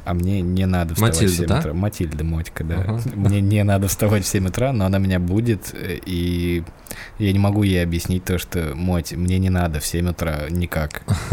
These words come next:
Speaker 2: <laughs>
Speaker 1: Как бы <laughs> можно в девять, но не в семь.
Speaker 2: Мгм. А ты, типа, просыпаешься, потом заснуть не можешь?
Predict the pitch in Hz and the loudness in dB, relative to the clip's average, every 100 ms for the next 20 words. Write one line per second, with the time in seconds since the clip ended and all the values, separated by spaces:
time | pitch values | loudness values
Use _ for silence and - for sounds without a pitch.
0 | 117 131 113 127 - 123 - 90 87 90 | 4 4 4 4 2 0 0 -2 0 0
1 | 76 - 147 127 107 - 120 117 95 101 | -2 2 2 4 2 -2 -6 -6 -8 -8
2 | 104 104 101 104 107 104 98 92 110 151 | -4 -2 0 4 4 4 2 2 4 4
3 | 123 92 101 98 87 - 82 82 76 - | 2 2 2 2 2 0 0 0 -2 -4
4 | 90 95 107 - - - - - 95 101 | 0 2 0 -4 -14 -16 -8 -2 -2 0
5 | 101 104 - 123 135 - 98 95 95 180 | 0 0 2 2 2 2 2 2 2 2
6 | 196 139 92 76 | 2 2 2 2